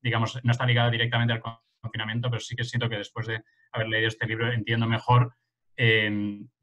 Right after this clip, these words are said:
no solo la cultura en la que vivimos, sino incluso algunas de mis propias, eh, de mis propias, eh, pulsiones y de las conversaciones que tenemos en nuestro, en nuestro día a día.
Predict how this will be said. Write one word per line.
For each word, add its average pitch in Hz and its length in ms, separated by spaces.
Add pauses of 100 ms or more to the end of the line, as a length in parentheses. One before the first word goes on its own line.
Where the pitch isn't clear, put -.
(220)
no 123 200
solo 123 180
la 123 160
cultura 123 240
en 120 60
la 117 100
que 120 80
vivimos, 117 440
sino 120 180
incluso 110 320
algunas 113 280
de 113 100
mis 101 180
propias, 110 580
eh, 98 340
de 101 80
mis 98 140
propias, 107 440
eh, 107 280
pulsiones 113 540
y - 20
de 107 80
las 98 160
conversaciones 104 600
que 113 80
tenemos 104 460 (340)
en 113 140
nuestro, 104 580
en 104 100
nuestro 104 400
día 104 220
a 98 40
día. 98 300